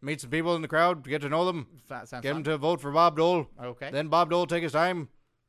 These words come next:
Speaker 1: Hopefully only be one or two participants left in the Royal Rumble by that time.
Speaker 2: And then you're gonna clean up Bob Dole?
Speaker 1: Then I'm gonna hit him with my finishing maneuver.
Speaker 2: What's your finishing maneuver?
Speaker 1: I take this pencil I hold.
Speaker 2: Okay.
Speaker 1: And I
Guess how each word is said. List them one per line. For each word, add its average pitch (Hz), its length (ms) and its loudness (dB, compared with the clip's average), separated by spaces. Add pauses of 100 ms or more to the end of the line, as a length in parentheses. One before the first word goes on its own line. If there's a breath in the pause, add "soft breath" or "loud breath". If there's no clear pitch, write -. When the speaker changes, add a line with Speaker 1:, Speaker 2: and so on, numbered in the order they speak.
(100)
Speaker 1:
Hopefully 139 340 -4
only 160 220 -2
be 160 140 -2
one 165 200 0
or 156 120 -2
two 156 160 -4
participants 151 480 -4
left 156 180 -2
in 151 80 -8
the 156 80 -2
Royal 160 200 0
Rumble 165 200 -2
by 160 160 -2
that 165 140 -2
time. 165 320 0
Speaker 2:
And 147 120 -10
then 151 140 -10
you're 147 80 -12
gonna 143 160 -12
clean 160 240 -12
up 160 100 -14
Bob 165 220 -10
Dole? 190 240 -12
Speaker 1:
Then 143 220 -2
I'm 160 80 -6
gonna 165 340 2
hit 165 140 0
him 170 100 -2
with 151 140 -2
my 160 180 0
finishing 156 380 -4
maneuver. 160 400 -2 (100)
Speaker 2:
What's 160 180 -8
your 196 60 -10
finishing 170 340 -12
maneuver? 175 320 -14
Speaker 1:
I 123 120 -10
take 160 180 -4
this 156 140 -4
pencil 160 280 -4
I 165 120 4
hold. 170 320 2 (120)
Speaker 2:
Okay. 131 360 -10 (240)
Speaker 1:
And 120 200 -10
I 135 200 -2